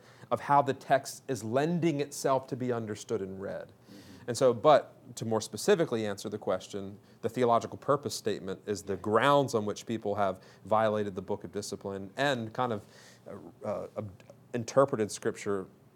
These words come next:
Speaker 1: uh, in a way that I think is inappropriate.
Speaker 2: Murray, I don't know if you addressed this, um, but one of the claims that comes from, in some quarters is that using inerrancy is, uh, Wesleyans becoming Calvinist.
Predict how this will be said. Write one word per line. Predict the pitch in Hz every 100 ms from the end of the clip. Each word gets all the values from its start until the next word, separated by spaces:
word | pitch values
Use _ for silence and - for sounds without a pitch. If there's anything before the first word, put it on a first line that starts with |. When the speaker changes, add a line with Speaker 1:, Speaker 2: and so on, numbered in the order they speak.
| _ _ -
Speaker 1:
uh, | 95 85 92 - _ - - - 120
in |
a | 107
way | 101
that | 95 92
I |
think | 92 101
is | 92
inappropriate. | 87 - 85 73 73 - - - - - - - - - -
Speaker 2:
Murray, | 160 170 170
I |
don't | 175
know | 156
if |
you | 156
addressed | 113 135 127 -
this, | 120 - -
um, | 123 113 110 - -
but | 123
one | 123 143
of | 131
the | 117 - -
claims | 139 139 123
that | 101 -
comes | 139 127 104 107
from, | - 107 101 -
in | 113 104
some | - 117
quarters | - 131 117 98 101 - - -
is | 113 98
that | 104 101 101 - - -
using | 104 117 117 117 110
inerrancy | 101 110 113 107 - 101 92 90 - - -
is, | 107 95
uh, | 98 95 - - -
Wesleyans | 113 123 117 120 107 101 95
becoming | - 95 110 98
Calvinist. | 92 95 98 82 65 -